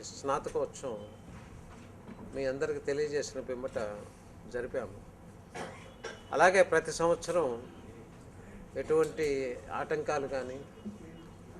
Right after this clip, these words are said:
ఏమీ లేకుండా జరుపుతున్నాం. ఇప్పుడు ఐదవ స్నాతకోత్సవం ఈ నెల పదమూడవ, పదమూడవ తారీఖున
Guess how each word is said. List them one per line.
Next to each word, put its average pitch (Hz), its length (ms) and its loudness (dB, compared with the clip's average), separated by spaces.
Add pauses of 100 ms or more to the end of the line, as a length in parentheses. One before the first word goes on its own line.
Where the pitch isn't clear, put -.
(240)
ఏమీ 143 180 2 (100)
లేకుండా 139 400 0 (1900)
జరుపుతున్నాం. 131 580 -2 (260)
ఇప్పుడు 123 260 2 (1120)
ఐదవ 185 200 10 (120)
స్నాతకోత్సవం 147 840 0 (1000)
ఈ 131 60 0
నెల 143 220 4 (1300)
పదమూడవ, 156 480 4 (140)
పదమూడవ 156 400 6
తారీఖున 120 640 0